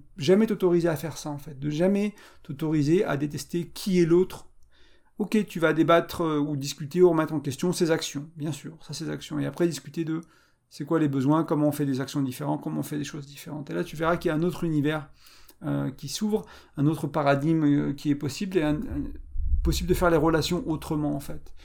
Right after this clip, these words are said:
en restant dans le respect, dans la bienveillance, même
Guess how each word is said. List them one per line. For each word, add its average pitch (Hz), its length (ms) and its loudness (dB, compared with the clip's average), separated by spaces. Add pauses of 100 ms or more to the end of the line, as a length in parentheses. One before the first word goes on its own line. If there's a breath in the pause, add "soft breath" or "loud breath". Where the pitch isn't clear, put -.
(240 soft breath)
en 147 160 4
restant 151 300 4
dans 165 100 6
le 139 80 4
respect, 156 320 4
dans 175 120 4
la 151 120 0
bienveillance, 139 880 -4
même 196 300 4